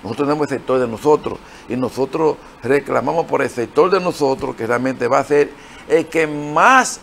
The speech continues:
mayor perjudicado va a quedar dentro del proceso de transporte, porque lo-, el tra-, los transportes de aquí a nivel de, de la región van a salir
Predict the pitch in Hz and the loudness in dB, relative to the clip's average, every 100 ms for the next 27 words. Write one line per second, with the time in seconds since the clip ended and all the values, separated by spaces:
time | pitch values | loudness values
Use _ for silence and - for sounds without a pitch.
0 | - 143 147 127 151 175 185 156 147 135 | -8 -2 -2 2 4 8 8 6 4 4
1 | 135 127 - 139 131 120 - - - - | 4 4 4 6 6 2 -4 -10 -20 -6
2 | - 127 135 127 123 127 123 147 185 165 | 4 6 6 4 6 6 6 6 6 4
3 | 143 131 123 127 127 127 123 113 113 107 | 0 -2 -2 -2 -2 0 -2 0 -2 -2
4 | 101 90 110 - 196 196 196 - - - | -6 -4 -4 2 2 4 0 -4 -12 -20
5 | - - - - 123 139 143 139 135 139 | -20 -20 -20 -14 -2 2 4 2 0 0
6 | 135 131 127 127 127 120 117 175 202 202 | 0 0 0 2 0 -2 2 0 2 2
7 | 170 139 175 170 139 127 135 147 143 113 | 2 0 2 2 2 0 4 4 2 -4
8 | - - - - 101 120 117 110 - - | -12 -20 -20 -18 -2 2 2 2 -2 -4
9 | 113 117 131 143 123 120 110 101 101 - | 0 2 2 2 0 2 2 0 -6 -16
10 | - - - - 156 190 185 175 151 151 | -20 -20 -2 4 6 6 0 2 4 4
11 | 135 120 | 4 2